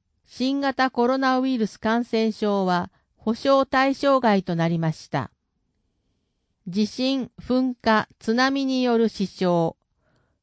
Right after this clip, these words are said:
基本プラン、なし。天災地震保障プラン、あり。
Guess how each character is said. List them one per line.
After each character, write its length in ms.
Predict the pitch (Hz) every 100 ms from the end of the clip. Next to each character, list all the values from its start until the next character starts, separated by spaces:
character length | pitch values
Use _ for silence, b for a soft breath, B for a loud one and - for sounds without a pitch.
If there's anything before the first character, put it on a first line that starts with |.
| -
基 200 | 240 240
本 280 | 285 294 269
プ 180 | 277 233
ラ 160 | 175
ン、 120 | 139 - _ _ -
な 180 | 208 233
し。 260 | - 160 _ _ _ _ _ _ _ _ _
天 260 | 240 262 277
災 380 | - 240 240 190
地 160 | 208
震 320 | 214 277 277 277
保 160 | 240
障 360 | 233 277 262 247
プ 140 | 247
ラ 220 | 220 160
ン、 100 | 147 - _ _ -
あ 180 | 214 240
り。 220 | 165